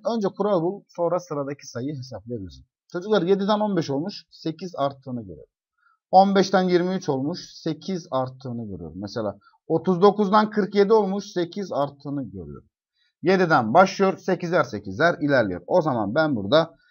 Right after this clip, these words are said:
yirmi üçe sekiz ekleyerek kare olan sayıyı otuz bir şeklinde bulabilirim. Cevap B seçeneğidir. Bu örüntüyle ilgili aşağıdakilerden hangisi yanlıştır diyor bize. Sayıların, sevgili öğrencilerim,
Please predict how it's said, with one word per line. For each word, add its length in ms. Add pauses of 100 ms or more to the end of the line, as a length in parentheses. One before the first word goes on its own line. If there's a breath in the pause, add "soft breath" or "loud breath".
(240 soft breath)
yirmi 360
üçe 260
sekiz 480
ekleyerek 600
kare 220
olan 280
sayıyı 520 (100)
otuz 440
bir 160
şeklinde 760
bulabilirim. 560 (140)
Cevap 380
B 140
seçeneğidir. 600 (720)
Bu 320
örüntüyle 480
ilgili 520
aşağıdakilerden 880
hangisi 760
yanlıştır 920
diyor 320
bize. 360
Sayıların, 680
sevgili 520
öğrencilerim, 720